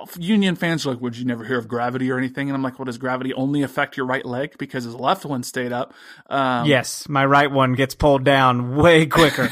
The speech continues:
Speaker 1: <laughs> He could have just leapt over him. And I, I liked this. There's a cool account called at M L S Ref Stats on Twitter. It's a guy who's got connections to pro.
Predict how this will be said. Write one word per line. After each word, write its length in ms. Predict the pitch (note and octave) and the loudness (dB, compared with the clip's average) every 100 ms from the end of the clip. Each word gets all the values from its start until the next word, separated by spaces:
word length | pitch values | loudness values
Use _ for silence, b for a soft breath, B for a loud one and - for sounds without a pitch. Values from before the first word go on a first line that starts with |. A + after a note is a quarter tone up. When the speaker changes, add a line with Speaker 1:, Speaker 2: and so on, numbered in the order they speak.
| - | 0
Speaker 1:
<laughs> 540 | G3 - F#3+ - F#3 - B B B A#3 B _ _ _ | 0 0 -4 -4 -8 -8 B B B -18 B _ _ _
He 180 | C#3 D#3+ | -8 -4
could 180 | F3 F3+ | 0 0
have 80 | |
just 180 | D3 C#3 | 0 -2
leapt 200 | D#3+ D3 | -2 0
over 220 | D3 C#3 C#3+ | 0 0 0
him. 100 | D3 | 0
And 140 | D3+ | 0
I, 80 | E3+ | 2
I 260 | - E3+ D#3+ | 2 0 2
liked 340 | E3 G#3 - | 0 -2 -4
this. 380 | C#3 D3 - - - | -2 -2 -2 -8 -4
There's 200 | D3+ C#3+ | -2 -2
a 40 | |
cool 240 | C#3 F#3+ | 0 0
account 380 | F#3+ E3+ C#3 C3+ | 0 0 -2 -2
called 220 | - C3 A#2+ | -2 -2 0
at 220 | C#3 - | -2 -2
M 100 | C#3+ | -2
L 100 | C#3 | -2
S 160 | C3 | -4
Ref 200 | B2 B2+ | -2 -4
Stats 360 | - A#2+ A2+ - | -4 -6 -6 -6
on 120 | B2 | -8
Twitter. 340 | - A#2 A2 - | -6 -8 -8 -12
It's 140 | - | -12
a 60 | B2+ | -6
guy 240 | B2 C3 | 0 0
who's 140 | B2+ B2+ | 0 -2
got 200 | C#3 C#3+ | -2 -2
connections 480 | C#3+ C3+ - C#3 C3 | -6 -6 -6 -10 -10
to 80 | B2 | -10
pro. 420 | C#3 C3+ C3+ | -4 -2 -2